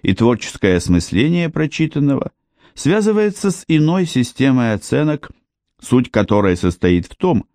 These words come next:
что читатель после прочтения книги выясняет, чему он радовался при чтении, на кого негодовал, что его взволновало, тронуло,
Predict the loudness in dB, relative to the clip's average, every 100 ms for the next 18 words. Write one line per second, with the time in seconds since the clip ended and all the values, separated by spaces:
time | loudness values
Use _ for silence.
0 | _ _ _ _ -8 -2 0 0 0 0
1 | 0 -2 -2 0 -2 0 -2 0 0 2
2 | 2 0 -2 -2 0 0 0 0 -2 0
3 | 0 2 0 -4 _ _ _ _ _ 0
4 | 2 4 2 0 0 -2 0 0 -2 -2
5 | -2 -2 -4 -6 -6 -4 -2 -2 -4 -8
6 | _ _ _ _ -2 0 0 0 2 0
7 | 0 -2 -2 0 0 0 -2 _ _ _
8 | -20 -2 0 2 2 0 0 -2 0 2
9 | 2 0 0 -2 -2 0 -2 -4 _ _
10 | _ _ -2 2 4 2 2 0 0 -4